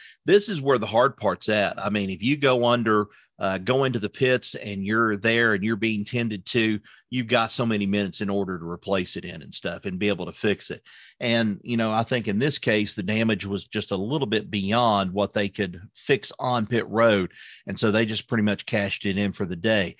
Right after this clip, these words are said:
It just changes the, uh, the way that the, um, the standings are, I think, more than anything else, because Logano was in there,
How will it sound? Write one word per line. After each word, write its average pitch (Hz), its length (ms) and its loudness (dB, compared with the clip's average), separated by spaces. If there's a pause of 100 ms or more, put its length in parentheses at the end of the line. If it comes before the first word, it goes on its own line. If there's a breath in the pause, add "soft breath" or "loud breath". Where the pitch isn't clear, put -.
(340 loud breath)
It 135 220 2
just 139 280 0
changes 147 840 2 (140)
the, 107 460 2
uh, 98 260 -2
the 107 80 -2
way 123 320 2
that 113 260 -6
the, 98 300 -2
um, 90 380 -8
the 98 140 -8
standings 117 720 0
are, 95 200 4
I 101 120 2
think, 104 220 -2
more 110 220 0
than 101 160 0
anything 104 540 0
else, 113 240 0
because 101 380 -2
Logano 123 520 2
was 107 200 0
in 107 160 4
there, 110 260 2